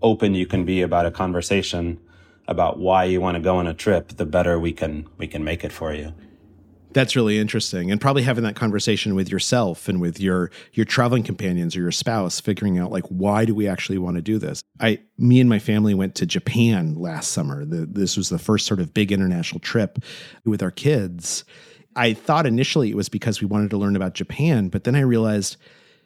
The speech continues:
Speaker 2: no, it's 'cause I want to experience, like,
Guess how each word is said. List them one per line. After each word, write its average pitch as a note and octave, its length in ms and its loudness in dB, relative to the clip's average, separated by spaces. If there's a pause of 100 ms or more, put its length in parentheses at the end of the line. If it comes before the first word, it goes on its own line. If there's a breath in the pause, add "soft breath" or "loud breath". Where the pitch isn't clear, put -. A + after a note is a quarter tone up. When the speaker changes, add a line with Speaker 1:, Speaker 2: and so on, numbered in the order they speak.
(200 soft breath)
Speaker 2:
no, E3+ 240 6
it's A2+ 100 -4
'cause C#3+ 160 0
I C#3+ 60 4
want C#3+ 220 4
to - 20 0
experience, D#3+ 720 0
like, A2 380 -2